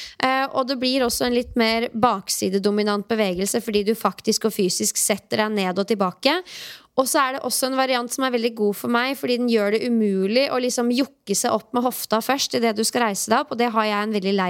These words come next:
tendens til å gjøre. Du må liksom skyve deg rett opp igjen,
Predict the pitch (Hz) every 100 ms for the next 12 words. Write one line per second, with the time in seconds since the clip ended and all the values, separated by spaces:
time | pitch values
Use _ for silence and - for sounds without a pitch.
0 | 180 220 208 190 - 226 220 196 294 311
1 | - - - 262 254 233 247 262 254 -
2 | - 214 190 220 247 - - 226 240 311
3 | - 302 285 - 339 392